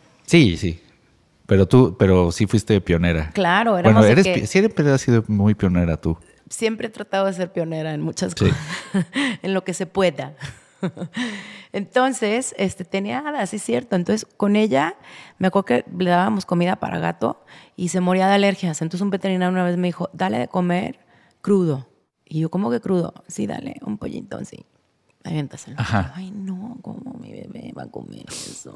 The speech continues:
Speaker 2: ¿Cómo es posible?".
Speaker 1: Una patita de cerdo importado.
Speaker 2: <laughs> Una patita de cerdo importada. Entonces dije, "No, pues no". Entonces ya en el transcurso, como tenía tiempo libre porque ya no tenía negocio de restaurante y estaba en la búsqueda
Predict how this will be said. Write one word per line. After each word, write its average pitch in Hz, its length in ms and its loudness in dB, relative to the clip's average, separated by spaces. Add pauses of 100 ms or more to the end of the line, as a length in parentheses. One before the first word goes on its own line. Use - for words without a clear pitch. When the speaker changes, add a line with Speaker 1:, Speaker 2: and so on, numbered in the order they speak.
(140)
Speaker 2:
¿Cómo 50 300 -20
es - 80 -20
posible?". 64 540 -20 (220)
Speaker 1:
Una 110 200 6
patita 113 380 2
de 107 100 6
cerdo 110 240 6
importado. 90 460 4 (460)
Speaker 2:
<laughs> 226 440 2
Una 196 160 -4
patita 208 340 -2
de 208 60 0
cerdo 190 240 0
importada. 147 480 -6
Entonces - 220 -16
dije, 156 200 -16
"No, 175 220 -10
pues 156 160 -6
no". 135 160 -6 (1080)
Entonces 254 200 -2
ya 269 100 4
en 262 60 2
el 262 80 0
transcurso, 240 580 0
como 208 160 -2
tenía 208 240 -2
tiempo 247 300 -2
libre 214 280 -2
porque - 280 -8
ya 180 100 -4
no 185 100 -8
tenía 180 260 -4
negocio 175 360 -4
de 175 80 0
restaurante 147 800 -6
y - 100 -8
estaba 160 360 -2
en 196 80 0
la 190 60 2
búsqueda - 680 -4